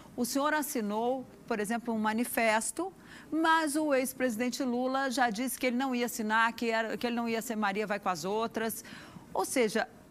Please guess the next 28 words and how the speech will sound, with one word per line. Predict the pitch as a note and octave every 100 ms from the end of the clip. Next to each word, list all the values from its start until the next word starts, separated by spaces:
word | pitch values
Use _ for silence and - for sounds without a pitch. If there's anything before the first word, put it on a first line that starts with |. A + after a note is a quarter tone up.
| - -
como | E4 E4
é | G#4+
que | -
nós | D#4+ C#4+
vamos | C4 A#3+ G#3+
ter | - A#3
aí | G3+ F3+ A3 A#3+
uma, | - A#3+ A#3 A#3 A3 - -
quando | A#3+
é | C4+
que | D4
vai | C4+ B3+
haver | G3 A#3
uma | A3 G#3+
união | G#3+ C4 B3 G#3+ G#3+ B3 C#4 - - - -
daqueles | G#3+ G#3+ A#3 A3 -
contrários | A#3+ A3 - G#3+ A3+ A3+ A3
ao | F#3
presidente | A3 G3 G3+ G3+
Jair | G3+ G3
Bolsonaro? | G#3 - G#3 E3+ D3
Pelo | - F#3
menos | G3 G#3+
tem | A#3
alguns | A3 A3+
partidos | - G3 - A3+ F#3+
buscando | F3+ A3+ - A#3+ B3+ A#3 A3
isso | A#3 A#3+ B3+